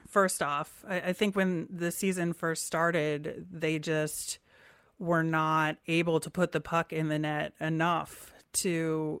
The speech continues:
to win those early games. And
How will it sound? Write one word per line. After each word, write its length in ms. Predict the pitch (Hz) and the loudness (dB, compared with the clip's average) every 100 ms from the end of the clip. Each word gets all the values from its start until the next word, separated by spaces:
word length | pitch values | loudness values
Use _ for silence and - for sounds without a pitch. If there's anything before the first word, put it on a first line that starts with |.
| - | -6
to 120 | - | -4
win 280 | 170 175 175 | 0 2 2
those 240 | 165 156 | 4 2
early 320 | 165 160 147 143 | 2 0 0 -4
games. 600 | 156 185 165 151 160 - | 0 2 2 -2 -8 -8
And 440 | 165 160 160 160 | -4 0 0 -2